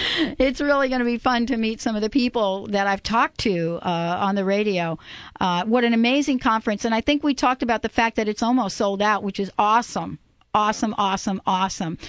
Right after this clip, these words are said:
I know we've been running ads for it here, and, uh, people in our area,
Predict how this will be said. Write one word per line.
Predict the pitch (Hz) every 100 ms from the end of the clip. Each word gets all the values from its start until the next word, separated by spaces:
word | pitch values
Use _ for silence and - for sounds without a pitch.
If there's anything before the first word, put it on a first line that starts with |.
| - - -
I |
know | 226 226
we've | 226 233 220
been | 226
running | 214 208 202
ads | 196 196 208
for | - 214 196
it | 202
here, | - 240 233 226
and, | 208 196 190 185 190 185
uh, | 202 185 185
people | - 226 220
in | 202
our | 202 220
area, | 214 190 180 180 175